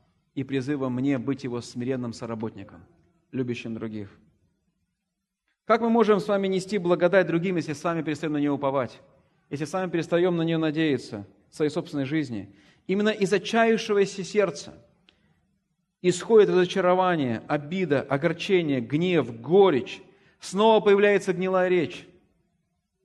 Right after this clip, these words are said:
Когда в нашу жизнь приходят трудности и сложные обстоятельства, то мы забываем, что Бог контролирует все,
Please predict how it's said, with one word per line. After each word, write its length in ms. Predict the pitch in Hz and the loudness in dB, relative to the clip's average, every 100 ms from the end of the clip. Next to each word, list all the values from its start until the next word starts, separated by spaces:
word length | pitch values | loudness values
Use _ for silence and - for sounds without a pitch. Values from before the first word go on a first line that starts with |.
| _ _ _ | _ _ _
Когда 160 | 165 | 0
в 40 | 214 | 2
нашу 200 | 202 202 | 0 -2
жизнь 320 | 220 226 185 | 0 0 -2
приходят 440 | 165 175 214 196 - | -4 2 4 4 2
трудности 600 | 220 208 143 - - - - _ _ _ _ _ | 0 0 -2 -6 -12 -18 -20 _ _ _ _ _
и 80 | - | -8
сложные 360 | 143 208 190 202 | 2 2 2 -2
обстоятельства, 760 | 196 190 190 175 120 - - 62 - _ _ _ - | -2 2 4 4 0 -10 -16 -20 -20 _ _ _ -4
то 80 | |
мы 80 | 175 | -2
забываем, 420 | 170 185 202 214 | 2 4 4 4
что 160 | 185 190 | 2 0
Бог 260 | 170 190 190 | 4 4 2
контролирует 540 | 165 175 180 180 170 | 0 2 4 4 0
все, 400 | - 180 135 | -4 -4 -4